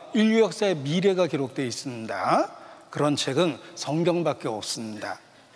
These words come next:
그런데 놀라운 것은 역사의 과거를 조사해보고 또 예언이 역사 속에서 어떻게 성취되었는지를 조사해보면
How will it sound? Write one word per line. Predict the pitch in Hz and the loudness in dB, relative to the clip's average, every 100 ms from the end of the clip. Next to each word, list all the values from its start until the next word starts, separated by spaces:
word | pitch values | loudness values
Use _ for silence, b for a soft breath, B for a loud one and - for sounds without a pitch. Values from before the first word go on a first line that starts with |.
| - | -14
그런데 | - 151 151 | -4 0 2
놀라운 | 143 147 151 151 147 | 4 4 4 4 2
것은 | 143 120 120 131 339 B B B | 0 -2 -2 0 0 B B B
역사의 | 151 131 - 214 214 | 2 2 2 4 4
과거를 | 202 131 139 175 196 196 185 190 - | 2 -2 0 4 6 6 4 0 -2
조사해보고 | 175 170 190 175 151 135 123 107 180 320 B B B | 0 2 4 4 2 0 0 2 4 2 B B B
또 | 254 | 2
예언이 | 202 170 196 196 202 208 220 - - | 4 6 6 4 2 2 2 -2 -2
역사 | 143 - 202 | -2 0 -2
속에서 | - 190 269 | 0 0 2
어떻게 | 240 139 - 202 220 | 2 0 0 0 0
성취되었는지를 | - 254 240 240 214 196 185 180 175 180 | 0 -2 -2 0 2 2 2 2 2 2
조사해보면 | 170 - 147 147 147 131 131 160 175 | 0 -2 0 0 0 0 2 2 2